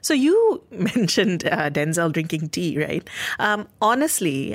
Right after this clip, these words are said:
I, I just thought that everything about the way he looks and sounds and, uh, speaks and moves in this movie was so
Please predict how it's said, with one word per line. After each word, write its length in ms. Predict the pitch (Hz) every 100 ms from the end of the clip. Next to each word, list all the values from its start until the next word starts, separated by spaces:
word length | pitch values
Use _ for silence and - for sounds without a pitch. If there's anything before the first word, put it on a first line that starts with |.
| -
I, 340 | 214 226 240 -
I 120 | -
just 300 | 233 392 -
thought 300 | - 202 -
that 260 | 147 151 143 _ _ -
everything 560 | 202 208 262 262 233 202
about 300 | 156 156 -
the 100 | 151
way 240 | 156 170
he 400 | 180 156 143 - - - -
looks 500 | 165 202 - - -
and 240 | 139 131
sounds 640 | - 135 175 175 147 139 -
and, 260 | - - - - - - - - -
uh, 320 | - - - - -
speaks 600 | - - 262 - - 147
and 240 | 147 160
moves 520 | 170 202 254 196 156 165
in 140 | 165
this 180 | 160 170
movie 560 | 185 208 190 135 -
was 280 | 147 190 185
so 760 | - - 220 233 262 277 277